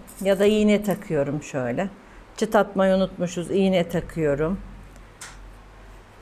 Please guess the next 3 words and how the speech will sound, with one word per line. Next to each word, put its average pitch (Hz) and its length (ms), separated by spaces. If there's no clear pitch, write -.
Bedenimizi 277 680
seriyoruz 277 840
omza. 240 680